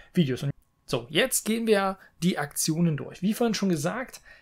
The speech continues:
spielen wir mit diesen vier Aktionskarten hier drüben und wir fangen an mit der ersten, nämlich Woktas Call, also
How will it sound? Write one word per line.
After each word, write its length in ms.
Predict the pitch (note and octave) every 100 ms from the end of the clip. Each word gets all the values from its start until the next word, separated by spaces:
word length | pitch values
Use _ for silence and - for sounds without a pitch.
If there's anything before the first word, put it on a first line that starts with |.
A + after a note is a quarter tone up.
| _
spielen 640 | - - - A3 A#3 A3
wir 260 | F#3 G3 F#3+
mit 220 | F3 E3
diesen 200 | E3+ D#3+
vier 320 | C#3+ G3+ A3+
Aktionskarten 1120 | C#3+ C#3+ - E3 G3+ D#4 D4 - - B2+ B2+ -
hier 140 | C#3+
drüben 360 | C#3+ D3+ F#3+ G#3+
und 80 |
wir 80 | E3+
fangen 280 | D3+ G3 A3+
an 160 | E3 F#3+
mit 140 | F3+
der 140 | D#3+
ersten, 320 | - E3+ - E3
nämlich 260 | D#3+ B2+
Woktas 420 | C#3+ E3 - C#3+
Call, 320 | - F3+ G#3 G#3
also 300 | D#3 D3